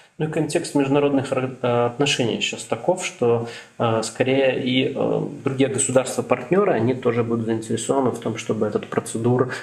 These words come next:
эта процедура, э, прошла, э, быстро, в том числе и по политическим соображениям для демонстрации единства, э, слаженности функционирования, э, в рамках этой организации. То есть, наверное, следует ожидать, что все-таки это будет быстрее, чем это обычно,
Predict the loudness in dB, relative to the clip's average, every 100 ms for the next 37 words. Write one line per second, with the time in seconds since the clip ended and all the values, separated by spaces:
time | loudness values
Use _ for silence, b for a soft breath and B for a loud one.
0 | B -2 0 -2 -2 0 4 4 4 2
1 | 2 0 -4 -4 2 4 4 -2 B B
2 | 0 2 4 2 2 0 2 -2 0 0
3 | 2 2 -2 -2 0 0 0 -2 -2 -4
4 | -2 2 2 4 4 4 4 2 2 2
5 | 0 -2 0 0 0 -2 -4 -4 -6 -8
6 | -2 0 4 2 2 2 4 2 0 B
7 | B B 2 2 4 4 4 2 0 -4
8 | -2 -2 0 2 4 4 4 4 4 4
9 | 2 -4 B B B -4 0 0 0 -4
10 | -6 -6 -8 _ 0 0 2 -2 -4 0
11 | 0 2 2 2 2 0 -4 -8 -6 -6
12 | -8 -10 -8 -2 0 2 0 0 -2 -2
13 | -2 2 2 0 -4 -4 -4 -4 -6 -6
14 | -2 -2 0 -2 0 2 2 0 0 0
15 | 0 -2 0 2 2 0 0 0 2 0